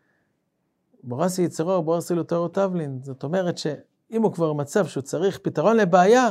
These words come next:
אז שמה יש לו תורו תבלין. אבל במושכל ראשון, אומר רב חיים קניבסקי, אדם צריך לדעת. אדם צריך לדעת שיצר הרע זה הכל שטות ודמיון והבל,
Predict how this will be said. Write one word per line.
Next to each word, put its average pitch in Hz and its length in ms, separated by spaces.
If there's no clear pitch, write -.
אז 123 160
שמה 190 440
יש 147 220
לו 151 60
תורו 139 260
תבלין. 120 420
אבל 123 280
במושכל 175 460
ראשון, 226 380
אומר 214 260
רב 170 80
חיים 175 200
קניבסקי, 180 420
אדם 185 180
צריך 190 200
לדעת. 196 520
אדם 151 120
צריך 147 260
לדעת 160 440
שיצר - 1600
הרע 165 220
זה 147 140
הכל 143 380
שטות 175 480
ודמיון 165 560
והבל, 160 500